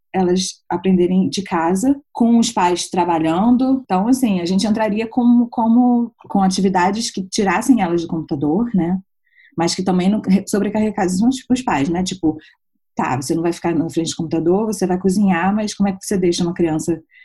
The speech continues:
de onze anos sozinha na cozinha, né? Não dá também. E aí, o que a gente quer fazer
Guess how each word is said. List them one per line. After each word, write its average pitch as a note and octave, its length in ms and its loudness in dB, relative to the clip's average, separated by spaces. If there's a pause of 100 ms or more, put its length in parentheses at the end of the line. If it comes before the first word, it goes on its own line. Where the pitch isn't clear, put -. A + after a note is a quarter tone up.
(240)
de D3 180 -2
onze F#3+ 280 2
anos F3 300 0
sozinha E3 360 0
na D#3+ 100 -2
cozinha, C3 480 0
né? C#3+ 300 0
Não E3 140 0
dá D3+ 220 -4
também. F#3+ 380 0 (340)
E G3+ 120 2
aí, G#3 280 4
o C#4+ 60 6
que C#4 120 2
a C#4+ 40 6
gente C4+ 320 6
quer C4+ 240 2
fazer A3 760 2